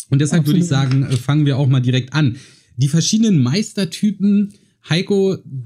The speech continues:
Speaker 1: die kann man ja, so hast du es auch, ähm, in deinen Notizen mir dargelegt, die kann man ja grundsätzlich in viele verschiedene Typen kategorisieren, auch wenn die natürlich fließend ineinander übergehen. Aber es gibt da sicherlich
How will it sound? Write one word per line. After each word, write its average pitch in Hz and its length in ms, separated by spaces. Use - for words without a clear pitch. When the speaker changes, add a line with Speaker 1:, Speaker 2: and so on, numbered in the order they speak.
Speaker 1:
die 147 100
kann 175 220
man 190 160
ja, 175 260
so 139 220
hast 135 180
du 160 80
es 165 100
auch, 139 320
ähm, 135 140
in 123 180
deinen 120 220
Notizen 156 540
mir 139 100
dargelegt, 170 540
die 131 80
kann - 180
man 226 100
ja 175 100
grundsätzlich 165 640
in 127 120
viele 165 300
verschiedene 127 600
Typen 185 680
kategorisieren, 113 1300
auch 113 180
wenn 107 140
die 107 100
natürlich 101 440
fließend 131 360
ineinander 110 560
übergehen. 170 540
Aber 113 140
es 120 100
gibt 170 180
da 131 100
sicherlich 165 540